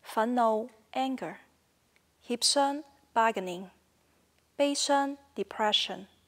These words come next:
接受，acceptance。另外，我都有提過關於哀傷嘅五個重點。第一，每個人表達哀傷都可以唔一樣嘅。第二，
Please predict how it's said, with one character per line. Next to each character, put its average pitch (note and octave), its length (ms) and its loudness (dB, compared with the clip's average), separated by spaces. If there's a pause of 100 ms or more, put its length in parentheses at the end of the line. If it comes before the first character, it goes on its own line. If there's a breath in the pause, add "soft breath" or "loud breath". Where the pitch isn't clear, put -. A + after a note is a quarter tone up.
(440)
接 - 200 -6
受， G3 420 0 (240)
acceptance。 - 800 -8 (800 soft breath)
另 A#3 160 0
外， A3 360 2
我 G3 80 -4
都 A#3 100 -2
有 B3 120 -2
提 F3+ 180 -6
過 G#3 440 -2
關 C4+ 200 -2
於 C#4 220 -4 (120)
哀 C4 100 6
傷 C4 340 0
嘅 F3 280 -2 (280)
五 F#3 100 -4
個 F3+ 120 0
重 F3 220 -4
點。 F3 300 -8 (920 soft breath)
第 G3+ 100 0
一， A3+ 160 0 (600 soft breath)
每 G#3+ 180 2
個 C#4+ 140 4
人 G#3+ 240 0 (140)
表 F#3 140 -2
達 F#3+ 100 0
哀 G3+ 200 -2
傷 G#3 340 -4 (160)
都 C#4 100 -8
可 F#3+ 220 -2
以 F#3+ 280 -8 (180)
唔 E3 60 -10
一 E3+ 140 -6
樣 F#3 280 -6
嘅。 - 120 -10 (1120)
第 B3+ 80 -2
二， A#3 360 -2